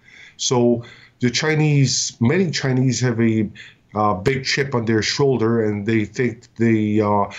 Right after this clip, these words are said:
that the Western media is not being fair and that they are being bullied and they are victims.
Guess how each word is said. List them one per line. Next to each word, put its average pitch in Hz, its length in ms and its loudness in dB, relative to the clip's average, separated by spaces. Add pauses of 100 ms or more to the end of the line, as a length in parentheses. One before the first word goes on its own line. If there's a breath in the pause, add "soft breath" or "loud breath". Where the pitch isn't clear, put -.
(280 loud breath)
that 101 340 -4
the 113 140 2
Western 117 480 0
media 117 360 2
is 107 260 0
not 113 300 -2
being 107 240 0
fair 113 760 0
and 101 460 -2
that 104 200 -4
they 113 140 2
are 104 160 2
being 101 440 0
bullied 104 540 -2
and 95 220 -4
they 101 140 2
are 98 340 0
victims. - 880 -6